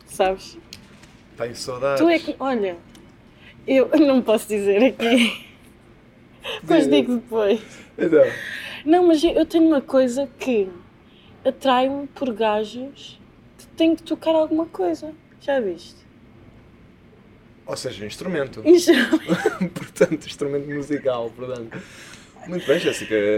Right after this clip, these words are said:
Speaker 1: Não sei, já
Speaker 2: Sim.
Speaker 1: viste?
Speaker 2: Não,
Speaker 1: Será
Speaker 2: mas
Speaker 1: que é
Speaker 2: é
Speaker 1: um fetiche?
Speaker 2: Não, é, sim, é um fetiche
Speaker 1: Não,
Speaker 2: teu.
Speaker 1: eu acho que é mais porque
Speaker 2: Não, é algo que, que, que é sexy também de ver.
Speaker 1: É, e não só, tipo, porque depois eu conheço tipo de pessoas que consigo falar de música, de cinema,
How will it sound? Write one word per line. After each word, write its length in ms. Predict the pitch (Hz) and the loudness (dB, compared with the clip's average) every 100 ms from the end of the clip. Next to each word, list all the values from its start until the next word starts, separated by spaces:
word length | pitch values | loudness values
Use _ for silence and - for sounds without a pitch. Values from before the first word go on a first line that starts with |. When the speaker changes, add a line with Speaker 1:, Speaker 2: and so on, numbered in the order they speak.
| 101 269 | 2 4
Speaker 1:
Não 160 | 381 | 4
sei, 520 | - - 403 381 349 | 2 0 2 2 2
já 120 | 311 359 | 0 0
Speaker 2:
Sim. 100 | 285 | 0
Speaker 1:
viste? 380 | 220 202 - | -2 -4 -8
Speaker 2:
Não, 380 | 185 180 - 147 | -8 -8 -16 -4
Speaker 1:
Será 60 | - | 0
Speaker 2:
mas 80 | 339 | 2
Speaker 1:
que 60 | - | 2
é 20 | |
Speaker 2:
é 40 | 294 | 0
Speaker 1:
um 40 | |
fetiche? 720 | - 285 285 202 175 - - - | 0 -6 -4 -10 -10 -16 -18 -18
Speaker 2:
Não, 240 | 170 233 214 214 | -16 -14 -16 -16
é, 160 | - - | -8 -8
sim, 260 | - 190 - | -6 -8 -8
é 80 | 95 | -12
um 60 | |
fetiche 220 | 123 202 240 | -8 -2 -2
Speaker 1:
Não, 80 | 202 | 2
Speaker 2:
teu. 120 | 269 | 2
Speaker 1:
eu 60 | 339 | 2
acho 180 | 330 | 2
que 80 | - | -2
é 60 | 277 | -2
mais 260 | 247 247 | -2 -6
porque 500 | - 226 185 - 185 180 165 | -8 -8 -8 -10 -10 -10 -12
Speaker 2:
Não, 220 | 143 107 | -12 -10
é 140 | 107 101 | -6 -8
algo 260 | 98 101 101 - | -8 -14 -14 -20
que, 340 | 120 120 123 123 - | -16 -16 -16 -20 -20
que, 180 | - - - - | -20 -20 -20 -20
que 60 | 82 | -18
é 40 | |
sexy 360 | - - - - | -16 -18 -18 -20
também 240 | 135 135 | -18 -16
de 40 | 135 | -8
ver. 180 | 131 | -4
Speaker 1:
É, 420 | 240 226 208 202 - | 0 0 0 -4 -2
e 60 | 339 | 0
não 180 | 381 240 | 2 0
só, 380 | - 269 226 | -4 -2 -2
tipo, 380 | 185 196 - 175 | -4 -8 -12 -16
porque 140 | - 220 | -12 -6
depois 320 | 208 185 196 | -4 -4 -4
eu 100 | 220 | -8
conheço 300 | 220 214 202 - | -6 -4 -4 -6
tipo 120 | 202 | -10
de 40 | - | -12
pessoas 320 | - 196 196 | -6 -6 -6
que 60 | - | -12
consigo 240 | 226 262 | -12 -8
falar 200 | 240 233 | -4 -4
de 60 | 247 | -4
música, 600 | 269 240 233 - 226 220 - _ - - | -4 -6 -10 -10 -14 -14 -20 _ -20 -14
de 60 | |
cinema, 640 | - 220 240 240 233 226 | -6 -2 0 -2 -4 -8